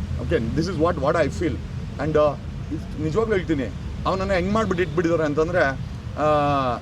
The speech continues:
ನಮ್ಮ ಪೊಲೀಸರು ಯಾರೋ ನಂಗೆ ಬಾಯ್ ಬಿಟ್ಟಿದ್ದು, ಆ,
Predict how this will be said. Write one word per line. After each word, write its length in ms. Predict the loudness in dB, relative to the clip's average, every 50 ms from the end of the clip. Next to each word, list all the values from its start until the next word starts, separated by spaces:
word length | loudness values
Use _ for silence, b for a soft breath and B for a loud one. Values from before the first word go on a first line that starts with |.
| -6 -6 -4
ನಮ್ಮ 240 | -2 0 2 2 2
ಪೊಲೀಸರು 460 | 2 2 2 2 2 2 2 2 2
ಯಾರೋ 160 | 4 4 2 2
ನಂಗೆ 220 | 0 -2 0 0
ಬಾಯ್ 140 | 2 2 2
ಬಿಟ್ಟಿದ್ದು, 300 | 2 0 0 0 -2 -2
ಆ, 680 | -4 -6 -10 -12 -12 -12 -12 -8 -6 -4 -2 -2